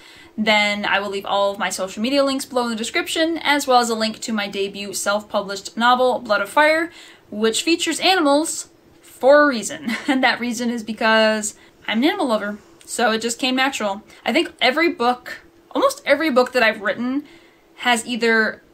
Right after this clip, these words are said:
been mostly about animals in some way or just featured at least one really prominent animal character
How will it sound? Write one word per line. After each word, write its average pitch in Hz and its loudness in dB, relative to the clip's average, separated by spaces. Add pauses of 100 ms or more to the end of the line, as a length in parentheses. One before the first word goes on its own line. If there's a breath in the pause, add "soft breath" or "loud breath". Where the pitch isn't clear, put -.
(100)
been 240 2
mostly 294 0
about 277 2
animals 254 -2
in 233 -4
some 220 -2
way 240 0
or 220 -4
just 214 -8
featured 233 -4
at 202 -4
least 214 -6
one 202 -2
really 208 -6
prominent 208 -2
animal 190 -4
character 233 -2